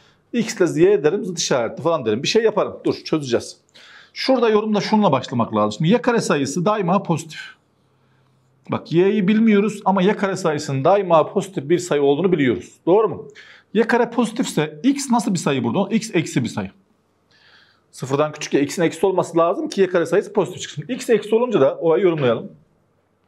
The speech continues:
X eksi bir sayı. X eksi ise z'nin kesin artı olma. Hatta büyük bir artı sayı olması lazım ki x'ten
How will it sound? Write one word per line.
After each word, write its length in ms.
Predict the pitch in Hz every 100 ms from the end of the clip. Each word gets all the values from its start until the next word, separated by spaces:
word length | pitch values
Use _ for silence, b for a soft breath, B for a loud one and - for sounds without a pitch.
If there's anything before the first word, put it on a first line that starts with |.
| _ _ _ _ _ _ _ _ _ _ _
X 260 | 240 - -
eksi 320 | 196 - 175
bir 40 |
sayı. 180 | 147 131 -
X 280 | 233 -
eksi 320 | 202 180 - 254
ise 180 | 202
z'nin 340 | 202 156 196 233
kesin 280 | 208 185 240
artı 280 | 170 139
olma. 140 | 131 131
Hatta 300 | 170 220 156
büyük 260 | 202 220
bir 40 | 180
artı 240 | 123 -
sayı 160 | - 110
olması 300 | 107 107 135
lazım 220 | 202 269
ki 60 | 190
x'ten 420 | 170 - 185